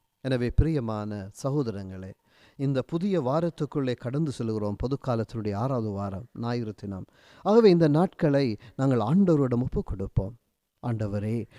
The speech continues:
உம்முடைய பேரையும் உம்முடைய பேற்றையும் உம்முடைய ஆசீரையும் பெற்ற மக்களாக நாங்கள் இருக்க எமக்கு அருள் தாரும். உம்முடைய வல்லமையான பிரசன்னத்தினாலே இந்த வா-, வாரத்தின் நாட்கள் கடந்து செல்லும்படியாக அருள் தாரும். நாங்கள்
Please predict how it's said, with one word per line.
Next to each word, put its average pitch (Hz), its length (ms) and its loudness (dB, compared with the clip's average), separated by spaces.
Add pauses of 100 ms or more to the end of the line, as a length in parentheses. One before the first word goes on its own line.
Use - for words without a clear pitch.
(160)
உம்முடைய 131 480 2
பேரையும் 123 600 0 (280)
உம்முடைய 135 540 2
பேற்றையும் 165 520 0
உம்முடைய 127 260 0
ஆசீரையும் 175 600 2
பெற்ற - 280 4
மக்களாக 110 680 -6 (260)
நாங்கள் 127 420 0
இருக்க 123 340 -4
எமக்கு 104 300 -6
அருள் 120 240 -4
தாரும். 101 360 -8 (720)
உம்முடைய 185 220 8
வல்லமையான 226 560 10 (120)
பிரசன்னத்தினாலே 185 920 4 (200)
இந்த 143 240 4
வா-, 127 300 4
வாரத்தின் 143 580 2
நாட்கள் 127 420 -2
கடந்து 202 460 0
செல்லும்படியாக 120 640 0
அருள் 101 280 -8
தாரும். 101 340 -12 (720)
நாங்கள் 127 500 0